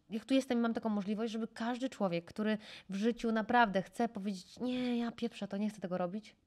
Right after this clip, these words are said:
żeby się ch-, klepnął w głowę, rozpędził w ścianę i jeszcze raz spróbował. Bo tak łatwo można popełnić błąd. I ja jestem żywym tego przykładem, tylko żałuję, że tak mało ludzi się do tego przyznaje w tym świecie. Tak, popełniłem błąd, tak, oszukałem, tak, zrobiłem, tak, rzuciłem, tak, kazałem się wynosić, tak,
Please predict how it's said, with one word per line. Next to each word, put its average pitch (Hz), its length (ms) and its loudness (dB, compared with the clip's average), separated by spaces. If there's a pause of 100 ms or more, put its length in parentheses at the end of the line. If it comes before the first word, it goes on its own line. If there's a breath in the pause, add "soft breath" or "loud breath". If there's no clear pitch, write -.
(300)
żeby 190 200 -4
się 196 120 -2
ch-, - 260 -12
klepnął 233 420 2
w 175 80 -2
głowę, 190 260 2
rozpędził 190 440 0
w - 40 -14
ścianę 196 340 -2 (240 loud breath)
i 208 60 -2
jeszcze 202 220 0
raz 190 180 -2
spróbował. 160 520 -6 (280 loud breath)
Bo 196 180 0
tak - 340 -8
łatwo 214 720 0
można 185 320 -4
popełnić 175 480 -2
błąd. 156 320 -4
I 202 40 -4
ja 226 80 2
jestem 226 240 -2
żywym 190 240 -2
tego 175 180 -2
przykładem, 170 440 -2
tylko 202 180 -6 (240 loud breath)
żałuję, 247 360 6
że 208 60 -4
tak - 140 -4
mało 233 240 6
ludzi 220 180 0
się 202 100 -6
do 185 60 -8
tego 190 160 -2
przyznaje 175 480 -4
w - 60 -18
tym 160 120 -8
świecie. 170 380 -4 (260 loud breath)
Tak, 220 220 2
popełniłem 190 520 0
błąd, 156 260 -4 (240 loud breath)
tak, 226 420 2
oszukałem, 170 600 0
tak, 214 220 2
zrobiłem, 175 520 -2
tak, 214 220 0
rzuciłem, 170 560 -2
tak, 214 280 -2
kazałem 196 300 0
się 196 120 -6
wynosić, 170 440 -6
tak, 226 280 0